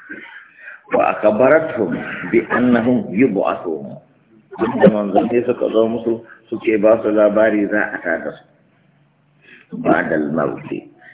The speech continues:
لل-، للحساب والجزاء. وقالوا suna cewa ainihin إن البعث الذي وعدوا به.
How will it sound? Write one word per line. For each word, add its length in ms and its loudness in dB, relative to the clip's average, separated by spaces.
لل-، 440 0
للحساب 720 0
والجزاء. 760 -2
وقالوا 580 2
suna 400 2
cewa 400 2
ainihin 540 0
إن 260 2
البعث 520 2
الذي 420 2
وعدوا 540 0
به. 160 -2